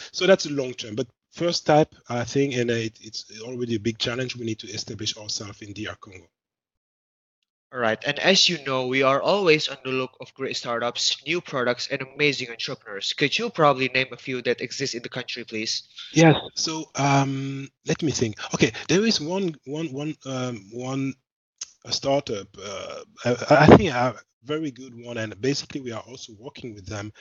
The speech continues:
Speaker 1: Uh, the name
Speaker 2: Mm-hmm.
Speaker 1: is MaxiCash. So Maxicash
Speaker 2: Okay.
Speaker 1: is a, a e-wallet,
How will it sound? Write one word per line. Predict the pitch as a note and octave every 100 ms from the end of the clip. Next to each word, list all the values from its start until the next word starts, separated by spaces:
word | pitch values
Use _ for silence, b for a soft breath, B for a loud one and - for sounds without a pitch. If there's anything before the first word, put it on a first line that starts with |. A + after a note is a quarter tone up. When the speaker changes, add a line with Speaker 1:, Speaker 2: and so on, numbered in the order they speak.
| B B B -
Speaker 1:
Uh, |
the | A#2+
name | B2 C#3+
Speaker 2:
Mm-hmm. | C#3
Speaker 1:
is | - - A#2
MaxiCash. | A#2+ C3 - D#3 D#3 D3+ G3+ - - B B B B -
So | C#3
Maxicash | A#2 B2 C#3 F3+ E3+ D#3
Speaker 2:
Okay. | D#3
Speaker 1:
is | D#3+ -
a, | B2+ A#2+ A#2 - A2
a | A2
e-wallet, | C3+ C3+ C#3+ D3+ F3 G3+